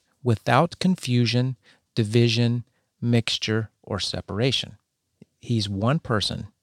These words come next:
in two complete natures without confusion,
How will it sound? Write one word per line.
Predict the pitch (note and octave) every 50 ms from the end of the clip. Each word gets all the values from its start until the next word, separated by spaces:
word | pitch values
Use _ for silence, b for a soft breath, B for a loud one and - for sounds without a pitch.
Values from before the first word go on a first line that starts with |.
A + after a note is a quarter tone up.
| _ _ _ -
in | C#3 A#2+ G#2
two | - - - C#3+ D#3
complete | - - F3+ F3 - - D#3+ - -
natures | D3+ C3+ A#2 G#2+ G2+ - - F#2+ F#2+ - -
without | B2 A2 A#2+ C#3 D3 -
confusion, | F#3+ F#3+ - - C#3 C#3 C3+ B2 D3 D3+ E3 E3